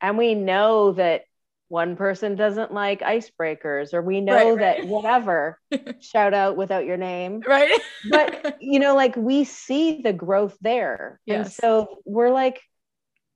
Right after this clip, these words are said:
Speaker 1: lifting each other up,
Speaker 2: Hundred
Speaker 1: which
Speaker 2: percent.
Speaker 1: is what we need to do in the world.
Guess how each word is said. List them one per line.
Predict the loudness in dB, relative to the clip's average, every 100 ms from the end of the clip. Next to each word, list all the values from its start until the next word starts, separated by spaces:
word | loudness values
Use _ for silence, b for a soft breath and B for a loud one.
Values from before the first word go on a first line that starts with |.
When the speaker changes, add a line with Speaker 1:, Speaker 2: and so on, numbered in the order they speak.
| _ _ _ _ _ 0
Speaker 1:
lifting | 2 2 0
each | -4 -2
other | -2 -2
up, | -4 -8 _ _ _ -18
Speaker 2:
Hundred | -16 -8
Speaker 1:
which | -4
Speaker 2:
percent. | -2
Speaker 1:
is | 2
what | 4 4
we | 4
need | 2 -2
to | -4
do | -6
in | -6
the |
world. | -8 -10 -12